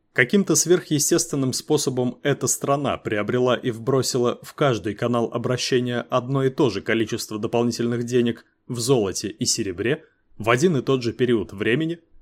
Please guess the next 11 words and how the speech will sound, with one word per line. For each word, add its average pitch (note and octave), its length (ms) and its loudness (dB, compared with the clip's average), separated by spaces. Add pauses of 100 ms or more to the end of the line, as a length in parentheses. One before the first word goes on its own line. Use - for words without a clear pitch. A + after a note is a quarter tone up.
(460)
то D3+ 180 6
этот G2 300 -4
приток B2+ 540 -2
все - 240 0
равно B2 300 2
скажется D#3+ 520 -4
на E3+ 100 -4
работе A#2 340 -2
промышленности C#3 800 -2
этой C3 320 -2
страны G#2+ 560 -6